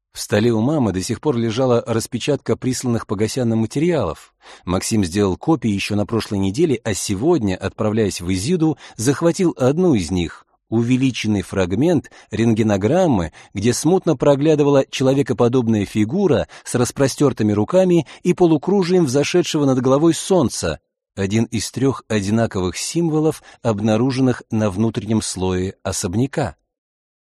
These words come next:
Максим сразу понял, что удар пришелся в цель. Покачалов изобразил равнодушие, даже отвлекся, чтобы выключить монитор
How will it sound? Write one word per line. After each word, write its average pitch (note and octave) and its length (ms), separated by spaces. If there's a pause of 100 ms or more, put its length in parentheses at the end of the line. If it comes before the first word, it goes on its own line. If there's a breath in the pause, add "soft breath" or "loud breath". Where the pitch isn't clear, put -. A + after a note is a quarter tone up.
Максим E2 360
сразу F#2 320
понял, C#3+ 260
что - 340
удар G2+ 480
пришелся G#2+ 580
в - 80
цель. A2+ 360 (600 loud breath)
Покачалов G#3 500
изобразил A#2 460
равнодушие, G#2 800
даже G2 300
отвлекся, G#2 640
чтобы D#3+ 320
выключить D3+ 460
монитор D#3 440